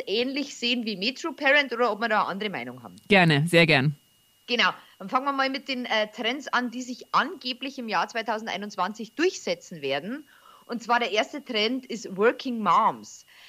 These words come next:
Speaker 1: Eins der Dinge, die wir im Jahr zweitausendzwanzig gelernt haben, war, dass berufstätige Eltern von zu Hause aus genauso viel Arbeit erledigen können, wie wenn sie im Büro sind. Unternehmen werden in Zukunft mehr über flexible Arbeiten, äh, über flexibles Arbeiten sprechen müssen, gerade in Bezug auf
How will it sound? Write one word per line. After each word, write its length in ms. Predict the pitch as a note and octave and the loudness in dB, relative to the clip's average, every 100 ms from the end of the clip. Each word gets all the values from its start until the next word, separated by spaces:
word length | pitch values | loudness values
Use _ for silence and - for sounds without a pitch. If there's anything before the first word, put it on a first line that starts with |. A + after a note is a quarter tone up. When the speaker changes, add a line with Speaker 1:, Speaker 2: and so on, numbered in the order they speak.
| - - | -10 -2
Speaker 1:
Eins 280 | A#3 C#4+ - | -2 -2 -2
der 160 | B3+ | 0
Dinge, 260 | C4 C4+ C#4 | 0 -2 -4
die 160 | B3+ | -4
wir 200 | A#3+ B3+ | 0 0
im 120 | A3+ G#3+ | 0 -2
Jahr 360 | F#3+ E3 A#3+ | 2 2 2
zweitausendzwanzig 680 | - A3+ A#3+ - G3+ B3+ C4 | -4 -10 -8 -2 -4 -4 -10
gelernt 400 | A#3 F#3 A3 B3 | -6 -4 -4 -2
haben, 260 | F#3 E3+ D#3 | -4 -4 -4
war, 260 | B2+ E3+ | 0 0
dass 220 | A3+ A3 - | 0 -6 -6
berufstätige 840 | G3+ G3 F4 - C#4 A#3+ B3+ G3+ | -6 -4 -8 -2 0 0 -2 -2
Eltern 380 | D3+ F#3+ C4 B3 | -2 -2 -2 -2
von 160 | A3+ G3 | -4 -8
zu 160 | G3 | -2
Hause 340 | C3 E3+ G3+ - | 2 2 0 -2
aus 220 | G3+ - | -2 -6
genauso 480 | F#3 D#3 A3 D#4 F4 | -2 2 2 0 -4
viel 260 | - C#4 - | -2 -2 2
Arbeit 400 | F#3+ G#3+ A3+ A3+ | 4 4 2 0
erledigen 480 | F3+ A3+ C#4 G3 G3 | -2 -2 -4 -6 -6
können, 420 | F3 F3 A3 A3+ - | -2 -2 -2 -6 -6
wie 160 | - B3+ | 0 2
wenn 180 | G3 G#3+ | 2 0
sie 140 | B3+ | -6
im 120 | A3 | -4
Büro 280 | A3 G#3+ G#3+ | 0 2 0
sind. 340 | - B2+ B2+ - - - | -2 -6 -8 -16 -20 -8
Unternehmen 580 | - A3 G#3+ G3+ B3+ C#4+ | -6 0 2 4 2 2
werden 240 | A#3+ A#3 | 2 2
in 140 | A3+ G#3+ | -2 -4
Zukunft 480 | C4+ C4 B3+ - F3+ | -6 -4 -6 -8 -2
mehr 240 | F#3 B3+ | 2 2
über 160 | A#3 A3+ | 2 -2
flexible 480 | G3 - - A3+ | -4 -8 -8 -4
Arbeiten, 640 | G3+ C3 F3+ G3 - A3+ A3 _ _ _ - | 0 2 2 0 -4 -10 -10 _ _ _ 0
äh, 180 | G#3 G3 | 2 2
über 160 | F#3+ | -2
flexibles 540 | F#3 F#3+ - B3 A#3+ - | -6 -10 -6 -4 -2 0
Arbeiten 420 | E3+ F#3+ F#3+ A3+ | 0 0 -4 -12
sprechen 420 | - G#3+ A#3 G3+ | -8 -8 -6 -10
müssen, 320 | D#3 - D#3 | -10 -12 -14
gerade 380 | C#3 B2+ A2 F#3+ | -10 -4 -2 -2
in 180 | - G3+ | -4 -8
Bezug 440 | F#3+ - A3+ - | -12 -12 -12 -8
auf 140 | - | -10